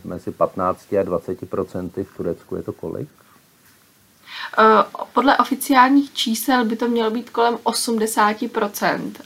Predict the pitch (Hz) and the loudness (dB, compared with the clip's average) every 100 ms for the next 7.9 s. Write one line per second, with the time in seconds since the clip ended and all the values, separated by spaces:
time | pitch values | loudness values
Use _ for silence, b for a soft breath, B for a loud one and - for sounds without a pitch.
0 | - - 196 190 196 202 196 202 - 196 | 0 6 6 6 4 6 6 4 2 2
1 | 190 190 190 196 196 - 226 220 226 220 | 2 -2 -2 -2 -2 -2 0 6 6 8
2 | 196 202 208 - 214 208 202 214 220 220 | 6 4 0 4 6 8 6 4 0 2
3 | 220 208 208 220 220 - 208 208 - 220 | 2 2 0 -2 -4 -8 -8 -6 -2 0
4 | 220 208 214 - 208 - 226 220 - - | 2 -2 -8 -14 -16 -4 -2 0 -4 -10
5 | 196 190 208 208 214 202 208 202 196 202 | -6 0 0 4 4 4 2 0 -2 -4
6 | 196 220 214 220 208 214 214 - 190 208 | -2 -4 0 0 2 0 -4 -6 -6 -6
7 | 208 208 208 208 - 185 - 208 214 | -6 -10 -10 -14 -14 -14 -4 -2 -2